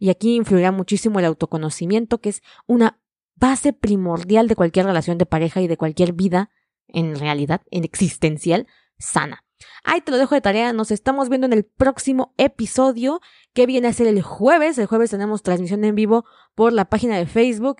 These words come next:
igual me encuentras como Hey Gaby, com, me encuentras por ahí, tengo una foto rosa,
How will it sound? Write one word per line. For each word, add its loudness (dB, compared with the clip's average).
igual 2
me 0
encuentras -4
como -10
Hey 0
Gaby, -2
com, 4
me -2
encuentras -4
por -4
ahí, -2
tengo -4
una -4
foto -4
rosa, -2